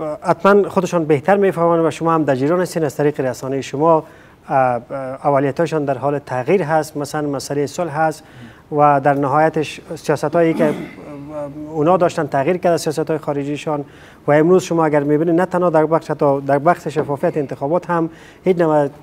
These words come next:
تلاش وجود نداره. تعهداتی که اینا در کنفرانس لندن، بروکسل و ژنوا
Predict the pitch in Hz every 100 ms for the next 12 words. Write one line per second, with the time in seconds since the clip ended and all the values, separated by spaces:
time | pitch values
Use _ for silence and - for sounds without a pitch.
0 | - - 156 160 151 147 170 147 131 123
1 | - 147 160 180 175 175 175 151 139 135
2 | 147 170 160 139 139 139 175 147 139 135
3 | 131 - 185 151 127 131 135 175 196